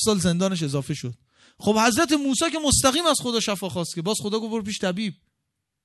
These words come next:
آها، وقتی به واسطه رجوع می‌کنی، باید اولش و وسطش و آخرش حواست به خدا باشه،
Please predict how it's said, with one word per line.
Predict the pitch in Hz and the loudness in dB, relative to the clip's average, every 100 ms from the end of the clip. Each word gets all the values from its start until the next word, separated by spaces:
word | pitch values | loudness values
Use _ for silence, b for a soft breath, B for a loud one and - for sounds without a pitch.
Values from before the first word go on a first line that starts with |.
| _ _ _ _ _ _ _ | _ _ _ _ _ _ _
آها، | - 104 113 92 b b b 143 | -6 -4 -4 -6 b b b 0
وقتی | 208 - 262 | 0 0 0
به | 180 | 0
واسطه | 139 156 156 151 165 165 156 | 0 2 2 2 -2 -2 -2
رجوع | 156 143 160 | -2 -2 -2
می‌کنی، | 156 151 208 | -2 -2 -2
باید | 220 226 - | -2 -2 -4
اولش | 160 147 175 208 156 147 | -4 -2 0 0 0 -2
و | |
وسطش | 139 143 196 196 151 | -2 -2 -4 -4 -6
و | 147 | -6
آخرش | 135 127 196 240 | -6 -4 -6 -6
حواست | 151 151 214 240 | -6 -2 -2 -2
به | 185 | -2
خدا | 135 170 233 | -2 0 -2
باشه، | 160 110 113 | -4 -8 -14